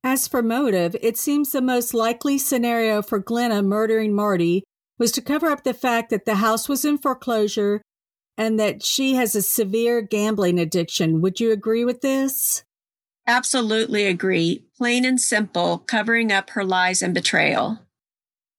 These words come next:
Speaker 1: Reports stated that nothing was missing from the house, so robbery seemed unlikely.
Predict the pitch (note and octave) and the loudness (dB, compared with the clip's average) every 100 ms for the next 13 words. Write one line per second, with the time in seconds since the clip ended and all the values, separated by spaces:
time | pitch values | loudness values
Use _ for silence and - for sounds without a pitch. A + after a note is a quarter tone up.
0 | _ B3+ A#3+ F4+ G4 - - B3+ A#3 A#3 | _ -4 -2 0 0 0 -4 -2 0 0
1 | G#3 G3+ F3+ A3 C4 D#4+ D#4 C#4 - A#3+ | 0 -2 0 -2 0 0 0 -2 -2 -2
2 | - B3 B3+ A#3+ A3 F#3 E3+ E3+ F#3+ - | 0 -2 0 0 2 2 2 0 -2 -2
3 | F3+ F#3+ A3+ B3+ C4+ B3+ B3+ B3 - B3 | -2 0 0 0 0 0 0 -2 -2 0
4 | A3 G3+ G3+ G3+ F#3+ F#3 F#3 - E3 D#3+ | 0 0 0 0 2 2 0 0 -2 0
5 | F#3 | -4